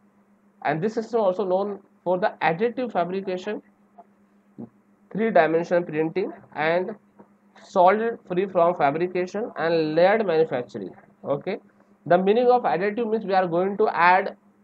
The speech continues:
one layer to another layer, one layer to another layer, one layer to another layer, and we form the, this object.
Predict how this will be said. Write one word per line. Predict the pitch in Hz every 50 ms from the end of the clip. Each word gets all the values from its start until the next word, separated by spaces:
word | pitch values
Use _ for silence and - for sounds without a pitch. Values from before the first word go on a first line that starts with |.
| _ _
one | - 131 151 180 202 202 190
layer | 170 165 170 185
to | 185 180 143
another | 135 135 131 131 127
layer, | 120 113 107 107
one | 131 165 190 202
layer | 185 180 180 180
to | 180 165
another | 147 139 139 139 135
layer, | 127 120 113 110 113
one | 143 180 202 202
layer | 185 180 180 180
to | 185 165
another | 139 139 139 139 143
layer, | 127 127 139 170 180
and | 135 156 175 185 170
we | 170 175
form | 170 175 - 143 139 143 147
the, | 143 156 208 330 320 - -
this | 127 131 131 -
object. | 104 92 95 - _ - -